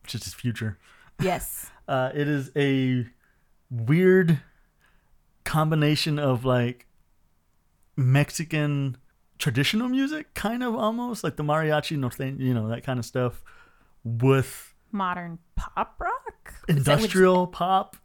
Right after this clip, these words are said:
Speaker 2: Okay, yeah.
Speaker 1: Yeah. It's weird, and it, it
Speaker 2: I mean, it's
Speaker 1: works.
Speaker 2: got a beat, so I'm not sure, like
Speaker 1: Yeah, it, I mean, it, it's very, it's a very Latin beat.
Speaker 2: Well, yeah.
Speaker 1: Like, it's, it's very, it, it's a Latin
Speaker 2: But
Speaker 1: beat, like
Speaker 2: also modern? I
Speaker 1: Yeah,
Speaker 2: don't
Speaker 1: it's,
Speaker 2: know.
Speaker 1: it's,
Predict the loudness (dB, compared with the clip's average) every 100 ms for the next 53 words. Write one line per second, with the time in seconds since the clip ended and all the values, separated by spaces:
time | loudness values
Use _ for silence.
0 | -10 -8 -8 -4 2 4 4 2 -4 -12
1 | _ _ _ _ _ _ -2 2 8 10
2 | 8 4 0 2 2 -2 -6 -6 0 2
3 | 2 0 2 2 2 0 -4 -4 -6 -6
4 | -4 -2 -2 -4 -6 -4 -4 -6 -8 -10
5 | -10 -2 2 2 2 0 2 6 6 6
6 | 4 2 0 0 4 4 4 0 -4 -8
7 | -12 -6 -2 0 0 0 -2 -4 -6 -12
8 | _ _ _ -2 -2 0 -2 -4 -10 _
9 | _ _ _ _ -8 -4 -4 -6 -12 -18
10 | _ _ 0 2 4 2 2 0 0 0
11 | 2 2 0 0 -2 -2 0 2 4 2
12 | 2 6 6 4 2 -2 -6 -12 -10 -6
13 | -6 -6 -8 -10 -12 -14 2 10 10 10
14 | 6 4 6 4 4